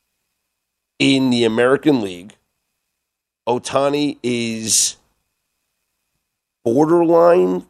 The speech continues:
I, I, I don't, honestly don't even think he's top five. Okay, he's got this incredibly high strikeout rate.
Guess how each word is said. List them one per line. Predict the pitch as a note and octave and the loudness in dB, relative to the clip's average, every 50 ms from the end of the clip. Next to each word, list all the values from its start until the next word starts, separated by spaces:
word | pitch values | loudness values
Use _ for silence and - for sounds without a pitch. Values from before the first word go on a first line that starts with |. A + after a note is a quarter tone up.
| _ _ | _ _
I, | - - - - - C3+ - - | -20 -18 -12 -8 -6 -6 -6 -4
I, | - A2 C#3 C#3+ - | -2 -2 -2 -2 -2
I | - G2+ B2 | 0 0 0
don't, | C3 A2 | 0 0
honestly | G#2 A#2 C#3 D3 - D3+ | 0 0 0 -2 -2 -2
don't | C#3 D#3+ E3 | -2 0 2
even | E3 D#3+ C3 | 2 0 0
think | - - - A2+ D#3 F3 | -4 -8 -6 -4 -4 -4
he's | - - E3 F3+ D#3+ C3+ - | -6 -12 -16 -12 -10 -10 -10
top | - - C#3+ D3+ D3 | -8 -4 -4 -4 -4
five. | - _ - _ - A2 D3+ - - - - - _ _ _ _ _ _ _ _ _ _ _ _ _ _ _ _ _ _ _ _ _ _ _ _ _ _ _ _ _ _ _ _ _ _ _ _ _ _ _ _ _ _ _ _ _ _ _ _ _ - | -4 _ -16 _ -6 -4 -4 -4 -6 -8 -10 -18 _ _ _ _ _ _ _ _ _ _ _ _ _ _ _ _ _ _ _ _ _ _ _ _ _ _ _ _ _ _ _ _ _ _ _ _ _ _ _ _ _ _ _ _ _ _ _ _ _ -2
Okay, | C#3 E3 - - E3 G2+ F2 - _ _ _ _ _ _ _ _ _ _ _ _ _ | -2 -2 0 0 0 -2 -2 -6 _ _ _ _ _ _ _ _ _ _ _ _ _
he's | A2+ C3+ C#3+ B2 G2+ | -10 -8 -8 -4 0
got | - E3 D#3+ E3 - | 0 2 0 0 -2
this | D#3 D3 C#3 - - - | -4 -6 -4 -6 -8 -8
incredibly | - - B2 A#2+ G#2 - - - E3 E3 E3 F3+ D#3+ E3 E3 D3 | -6 -6 -6 -6 -8 -8 -4 0 2 2 2 2 0 -2 -4 -2
high | A2+ B2 C#3 C#3+ C#3+ C#3 | -2 0 0 2 2 0
strikeout | C3+ - - - - C3+ B2+ G#2 G2+ - G2 E2 - - | 0 -2 -6 -6 -4 -2 -2 -2 -2 -4 -8 -10 -10 -10
rate. | - D#2+ C#2 - | -14 -16 -16 -16